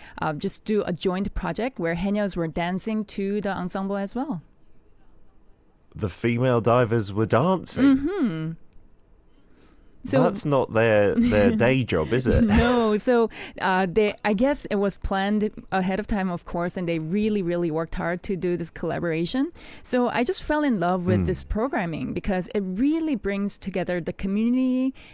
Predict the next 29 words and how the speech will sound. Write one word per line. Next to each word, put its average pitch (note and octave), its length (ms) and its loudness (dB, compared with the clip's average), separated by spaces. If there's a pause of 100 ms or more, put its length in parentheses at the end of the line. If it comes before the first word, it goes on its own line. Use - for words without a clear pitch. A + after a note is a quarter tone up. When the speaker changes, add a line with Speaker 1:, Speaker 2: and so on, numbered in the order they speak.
Speaker 1:
and - 160 -6
all G3+ 200 0
these G#3 300 -2 (200)
amazing G3+ 420 0
musicians, E3+ 580 -4
and F#3+ 180 -2
just G3+ 220 -2
have F3+ 420 -4 (180)
a F#3+ 60 -8
true A#3+ 300 -2
festival D#3+ 640 -4
of D#3 300 -4 (220)
enjoying G3+ 360 2
themselves, G#3+ 580 0 (200)
uh, E3 100 -4
sharing G3 640 0
the D#3+ 120 -2
cultural, G3 640 -2 (180)
um, E3 380 -4
exchanging G#3+ 760 0
their F3+ 140 0
musical F#3 460 -4
abilities. F#3+ 560 -2 (100)
So F3 340 -2 (220)
that's C#4 260 -2
what D4+ 120 0
makes A#3 260 0
this F#3+ 220 -4
festival F#3+ 500 -2